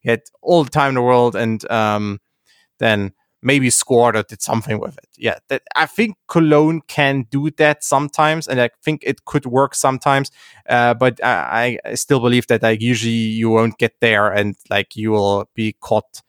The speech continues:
before even you have the chance to play these, uh, the diagonal ball. And I also, like, I mean, there's a difference if you have, like, a left back or a right back that's, uh, that's marching down and running down, uh, the field with authority, and, you know, you, you know that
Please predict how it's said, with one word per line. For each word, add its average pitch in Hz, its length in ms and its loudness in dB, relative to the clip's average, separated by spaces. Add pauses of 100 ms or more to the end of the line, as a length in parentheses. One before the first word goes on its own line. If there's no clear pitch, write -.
(240)
before 113 480 0
even 110 240 -4
you 110 60 0
have 104 140 -4
the 117 80 -8
chance 101 320 -4
to 117 100 -8
play 107 240 -2
these, 104 300 -8 (320)
uh, 104 160 -2
the 104 100 -10
diagonal 107 500 0
ball. 104 340 -2
And 110 340 -6
I 160 260 -2
also, 202 320 2
like, 139 240 0 (340)
I 196 60 -4
mean, 233 140 -2
there's 160 180 2
a 139 60 -10
difference 151 400 0
if 135 140 -4
you 135 140 2
have, 123 120 2
like, 120 280 2
a 113 80 2
left 110 420 -2
back 120 200 0
or 113 120 2
a 107 100 2
right 113 260 0
back 131 240 0
that's, - 320 -6
uh, 95 260 -2 (300)
that's - 280 -14
marching 123 480 0
down 120 340 4
and 113 100 0
running 117 320 2
down, 117 480 0
uh, 117 280 0
the 113 80 -6
field 120 300 -2
with 117 100 0
authority, 123 720 0
and, 113 140 -2
you 110 100 0
know, 110 160 0
you, 110 180 -2
you 113 180 -2
know 110 300 2
that 110 200 0